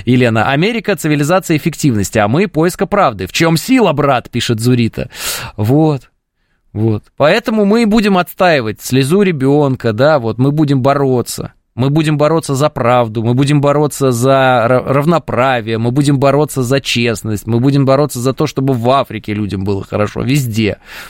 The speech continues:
Ну, мы так вот скроены, такая у нас, такой у нас подход. Вот. А американцы будут, э, действовать в интересах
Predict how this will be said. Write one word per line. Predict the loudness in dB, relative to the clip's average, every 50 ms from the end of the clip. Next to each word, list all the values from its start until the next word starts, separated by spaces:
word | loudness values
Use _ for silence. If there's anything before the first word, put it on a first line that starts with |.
| -12 -2
Ну, | 0 0
мы | 0
так | 2 0 -2 -2
вот | -6 -8 -8
скроены, | -8 -4 -2 0 0 2 2 0 0 -2 -4 -4 -4
такая | -4 -2 0 0 0 0
у | 0 -2
нас, | -2 -4 -4 -6 -10 -14 -20 -20 -20 -20 -8 -8
такой | -2 0 0 2
у |
нас | 2 0 -2 -2
подход. | -4 -4 -4 -2 -2 -2 -2 -4 -4 -12 _ _ _ _ _ _ _ _ _ _ _ _ _ _ _ _ _ _ _ _ _ _ _ _ _ _ _ _ _ _ _ _ _ _ _ _ -8
Вот. | -6 -6 -6 -6 -8 -14 _ _ -6
А | -2 -2
американцы | 0 0 0 -2 0 0 0 0 2 0
будут, | 0 2 2 2 0 0 -2 -4
э, | 0 0 2 2 2 0 0 -2 -4 -4
действовать | -2 0 0 0 0 -2 -2 -4 -4 -4 -4 -8
в | -6 -2 0 0
интересах | 0 0 0 0 -2 -2 -2 -4 -6 -6 -6 -8